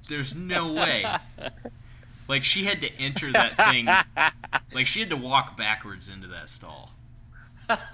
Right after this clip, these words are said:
Speaker 1: There's no <laughs> way she did a three sixty in there. It's not possible.
Speaker 2: Uh, okay, so l-,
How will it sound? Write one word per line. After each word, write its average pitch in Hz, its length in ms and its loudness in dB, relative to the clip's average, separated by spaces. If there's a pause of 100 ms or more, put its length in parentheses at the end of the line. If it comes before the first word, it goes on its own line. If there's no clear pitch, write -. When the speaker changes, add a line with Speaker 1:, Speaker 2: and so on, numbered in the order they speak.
(680)
Speaker 1:
There's 139 180 2 (120)
no 170 300 4
<laughs> - 60 2
way 254 100 8 (160)
she - 220 4
did 190 200 -2
a 175 60 0
three 156 240 -6
sixty 135 560 -4
in 123 140 -8
there. 113 300 -8 (360)
It's 120 200 -8
not 131 240 -4
possible. 110 600 -10 (1600)
Speaker 2:
Uh, - 360 0 (140)
okay, 143 600 -2 (120)
so 135 540 -2 (1040)
l-, 143 180 -12